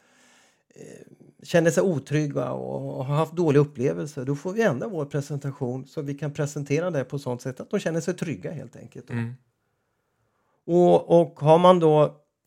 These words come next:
Speaker 1: haft, inte haft några problem, eh, genom åren, då behöver vi, så att säga, då får vi helt annan typ av presentation.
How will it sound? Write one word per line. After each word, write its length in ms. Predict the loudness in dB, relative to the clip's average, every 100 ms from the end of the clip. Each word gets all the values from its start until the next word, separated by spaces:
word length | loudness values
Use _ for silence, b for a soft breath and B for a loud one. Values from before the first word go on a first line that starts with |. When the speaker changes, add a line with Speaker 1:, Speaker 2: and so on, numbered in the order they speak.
| _ _ _ _
Speaker 1:
haft, 300 | -6 -6 -6
inte 300 | -10 -10 -8
haft 260 | -4 -4 -2
några 120 | -4
problem, 560 | 2 2 2 0 -2 -8
eh, 540 | -6 -6 -6 -8 -8
genom 300 | -2 0 2
åren, 260 | -2 -4 -4
då 120 | -6
behöver 300 | -6 -8 -8
vi, 260 | -8 -10 -12
så 140 | -12
att 60 | -8
säga, 140 | -6
då 140 | -6 -4
får 140 | -2
vi 80 | 0
helt 240 | 2 2
annan 260 | 0 -4 -6
typ 220 | -8 -8
av 80 | -14
presentation. 760 | -12 -12 -12 -14 -12 -14 -14